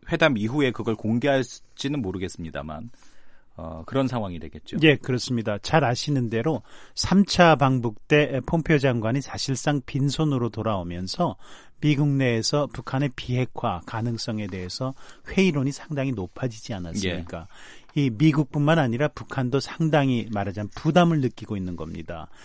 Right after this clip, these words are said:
Speaker 2: 아, 트럼프 대통령의 입장에서는 이제 십일월 달에 중간 선거를 앞두고 외교 안보 측면에서, 아, 북한 핵 문제 말하자면 진전 내지는 해결을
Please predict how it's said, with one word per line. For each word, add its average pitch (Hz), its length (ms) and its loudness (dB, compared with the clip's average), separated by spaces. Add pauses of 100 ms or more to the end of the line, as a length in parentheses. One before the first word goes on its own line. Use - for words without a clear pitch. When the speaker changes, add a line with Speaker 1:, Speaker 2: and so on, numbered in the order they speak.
(220)
Speaker 2:
아, 110 160 -2
트럼프 160 680 0
대통령의 127 600 0
입장에서는 107 840 -2 (300)
이제 139 200 0
십일월 151 540 2
달에 98 500 -4 (180)
중간 135 360 2
선거를 107 500 -2
앞두고 101 560 -4 (300)
외교 147 340 4
안보 113 560 0
측면에서, 131 920 -2 (260)
아, 104 240 -4
북한 131 320 -4
핵 185 160 2
문제 135 640 4 (200)
말하자면 110 480 -2
진전 143 540 2
내지는 107 460 -2
해결을 135 640 0